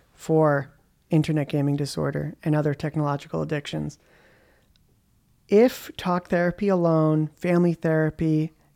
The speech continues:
other types of community interventions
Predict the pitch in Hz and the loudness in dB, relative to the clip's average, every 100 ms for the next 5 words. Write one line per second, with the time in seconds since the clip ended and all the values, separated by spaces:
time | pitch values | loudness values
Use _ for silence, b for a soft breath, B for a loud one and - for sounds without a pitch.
0 | _ 175 175 175 165 165 - 170 156 143 | _ 0 0 -2 -2 -4 -2 -2 -2 -2
1 | - b b - 165 170 170 165 160 156 | -10 b b 0 4 8 8 8 6 4
2 | 165 _ _ _ _ _ 160 165 160 156 | 0 _ _ _ _ _ -2 0 0 0
3 | 147 160 147 139 | -2 -2 -2 -4